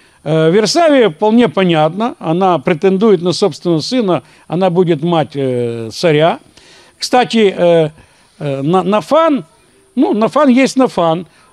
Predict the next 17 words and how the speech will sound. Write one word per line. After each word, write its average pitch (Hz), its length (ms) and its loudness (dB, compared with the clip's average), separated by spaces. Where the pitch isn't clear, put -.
А 151 180 -2
дальше, 240 540 2
значит, 202 320 -4
там 233 180 2
есть 214 260 0
Ванея, 233 500 4
новый 208 360 2
военачальник. 170 720 0
То 269 120 2
есть 240 200 -2
есть 247 300 2
два 269 180 2
крыла, 311 400 4
они 277 180 6
между 254 260 2
собой 240 300 0
борются. 151 480 -2